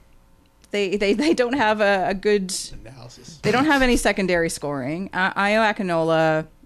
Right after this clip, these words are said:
Speaker 1: has been, you know, mired on the bench for whatever reason, um, whether he's still recovering from injury from earlier in the season, whether there's a fitness issue, whether there's an attitude issue, who knows?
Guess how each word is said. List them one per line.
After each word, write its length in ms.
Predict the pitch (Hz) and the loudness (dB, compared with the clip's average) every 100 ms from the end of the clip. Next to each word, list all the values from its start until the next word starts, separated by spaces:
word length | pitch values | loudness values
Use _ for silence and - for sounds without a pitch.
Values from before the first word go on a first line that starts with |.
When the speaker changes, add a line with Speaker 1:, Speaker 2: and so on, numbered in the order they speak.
| - | -10
Speaker 1:
has 180 | 175 160 | -6 -4
been, 600 | 160 160 156 151 147 147 - | -2 0 0 -2 -4 -6 -8
you 120 | 165 | -6
know, 100 | 151 | -4
mired 360 | 151 160 165 170 | 0 2 2 2
on 160 | 165 156 | 0 0
the 60 | |
bench 320 | 143 139 143 - | -2 -2 -4 -6
for 100 | 143 | -6
whatever 400 | 156 160 165 156 | 0 0 0 -4
reason, 540 | 127 - 78 175 214 - - - - | -6 -10 -6 -4 -4 -8 -20 -10 -4
um, 160 | 160 | -2
whether 180 | 160 160 | -2 -2
he's 140 | 175 | -4
still 260 | - 180 165 | -2 0 0
recovering 720 | 165 175 160 160 160 156 151 | 0 -2 -2 -2 -2 -2 -4
from 280 | - 143 143 | -6 -6 0
injury 720 | 262 247 254 247 240 240 226 | 2 2 2 2 2 2 0
from 200 | 208 170 | -2 -2
earlier 360 | 170 165 160 156 | 0 0 0 -2
in 100 | 151 | -4
the 60 | |
season, 640 | - 226 214 220 214 208 208 - - - - | -4 -4 -2 0 0 -2 -4 -14 -20 -10 -2
whether 340 | 165 160 160 | 0 0 -2
there's 180 | 156 151 | -4 -8
a 40 | |
fitness 360 | 160 - 208 214 | -4 -2 -2 -2
issue, 460 | 202 - 202 196 185 | -2 -2 0 2 2
whether 180 | 151 156 | 0 -2
there's 160 | 151 | -6
an 60 | 151 | -6
attitude 360 | 156 175 175 170 | -4 -4 -2 -4
issue, 180 | 175 185 | -4 -2
who 140 | 220 | 0
knows? 400 | 185 113 - - | -2 -4 -10 -12